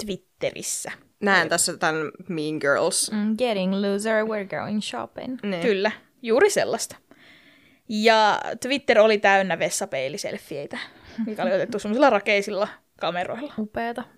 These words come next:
Speaker 1: Skylar oli äärimmäisen hyvä oppilas. Hän oli siis ihan kympin oppilas käytännössä ja harrasti huilun soittoa. Hän osa-aikaisesti myös työskenteli pikaruokaravintolassa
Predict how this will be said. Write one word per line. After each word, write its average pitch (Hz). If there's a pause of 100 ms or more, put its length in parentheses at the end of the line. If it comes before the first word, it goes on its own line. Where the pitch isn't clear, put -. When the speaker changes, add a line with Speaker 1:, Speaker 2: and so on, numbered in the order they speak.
(1200)
Speaker 1:
Skylar 349
oli 226 (320)
äärimmäisen 202
hyvä 196
oppilas. 320 (100)
Hän 208
oli 196
siis 185
ihan 180
kympin 214
oppilas 294
käytännössä 277 (840)
ja 208
harrasti 208
huilun 202
soittoa. 170 (360)
Hän 196
osa-aikaisesti 233
myös 202
työskenteli 202
pikaruokaravintolassa 202